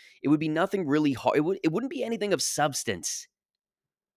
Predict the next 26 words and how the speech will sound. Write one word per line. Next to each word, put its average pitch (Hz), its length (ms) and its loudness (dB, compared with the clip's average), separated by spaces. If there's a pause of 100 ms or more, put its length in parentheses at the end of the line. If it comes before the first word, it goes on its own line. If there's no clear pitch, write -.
(160)
Like 127 180 -2
the 151 120 4
elite 160 400 2
drinkers, 95 520 -8
they're 143 160 -2
not 185 200 0
drinking 113 480 -6
beer 101 200 -4
like 87 280 -6
that. 98 220 0
They're 190 80 0
not 220 200 0
even 196 180 -2
really 170 220 2
drinking 123 560 -4
beer. 92 280 -6 (3250)
Whatever 147 300 2
they're 113 160 0
drinking, 90 480 -10
whatever, 98 360 -4
whatever, 90 580 -4
uh, 85 280 -4 (1800)
you - 80 -12
know, 85 160 -10
Jameson 104 640 -4
whiskey, 104 580 -4